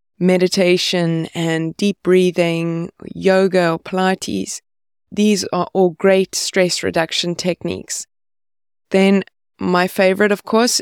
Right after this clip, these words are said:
prioritizing sleep. And I actually have a masterclass that will be released about a week from when you're hearing this.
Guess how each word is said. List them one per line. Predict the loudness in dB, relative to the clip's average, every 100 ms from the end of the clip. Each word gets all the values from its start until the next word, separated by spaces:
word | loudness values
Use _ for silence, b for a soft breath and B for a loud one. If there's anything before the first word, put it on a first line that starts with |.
| -4
prioritizing | 0 2 2 0 -2 -2 -2
sleep. | -4 0 2 2 -2 _ _ _ _ _ -2
And | 2 2 2 -2 _
I | 0 0
actually | 2 2
have | 2
a | 2
masterclass | 4 2 2 -4 -4 -2 0 0 -4 -8
that | -4 0 0 0 -2
will | -4
be | -2 0 0
released | 0 0 0 0 -2 -6 -14 _ _ _ _
about | -4 0 2
a | 0
week | -2 -4 -4 -6
from | -6 -2 0
when | 2
you're | 2 0
hearing | 0 2 2 2
this. | 0 0 -2